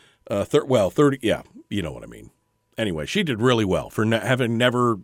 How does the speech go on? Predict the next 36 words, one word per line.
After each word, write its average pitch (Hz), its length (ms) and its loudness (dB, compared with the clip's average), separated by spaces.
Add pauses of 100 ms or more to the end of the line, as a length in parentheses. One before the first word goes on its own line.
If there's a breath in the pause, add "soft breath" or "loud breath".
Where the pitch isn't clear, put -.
(120)
done 110 260 -4
anything 110 280 -4
like 104 200 0
that 104 180 -4
before. 98 340 -4
Very 104 220 -2
proud 71 260 -6
of - 60 -20
her. - 140 -20 (1400 loud breath)
Maybe 143 280 2
if 143 100 0
we're 139 80 2
sick 151 240 -4
enough 120 200 -4
of - 40 -14
the 104 80 -4
two - 160 -6
parties, 113 340 -2
we 107 60 -6
can 95 140 -8
start 107 280 -4
campaigning 107 560 -6
for 90 300 -8
Chris - 560 -8
right 80 240 -8
now. 78 300 -10 (140)
Got 98 200 -6
two 104 160 -6
years. 87 420 -8 (720 loud breath)
I'd 127 140 -6
love 120 160 0
to 110 100 -4
see 95 200 -6
that. 85 240 -4 (1900 soft breath)
Um, 107 720 0 (720 soft breath)
okay. 90 420 -8